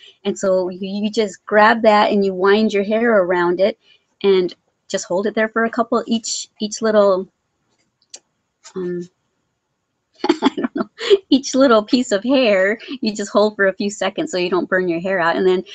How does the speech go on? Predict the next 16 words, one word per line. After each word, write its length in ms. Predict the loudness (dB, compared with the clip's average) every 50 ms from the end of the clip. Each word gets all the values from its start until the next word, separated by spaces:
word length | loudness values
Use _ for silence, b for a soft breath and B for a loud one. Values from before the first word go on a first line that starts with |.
| B B 0
I 100 | 2 2
didn't 440 | 4 2 2 2 0 0 -2 -4 -10
run 280 | -6 0 2 4 4 4
my 100 | 2 0
fingers 420 | 2 2 2 2 4 2 0 -2
through 180 | -2 0 0 2
it 80 | 2 2
or 100 | 0 0
anything. 380 | 0 0 -2 -2 -2 -2 -2
I 80 | -2 -4
just 260 | -4 -8 -10 -8 -4
left 240 | -6 -6 -6 _ -10
the 60 | -10
curls 520 | -10 -4 0 2 4 4 4 4 2 -2
wild. 680 | -6 -2 2 2 2 2 2 0 0 -2 -2 -2 -6 -8
<laughs> 40 | -16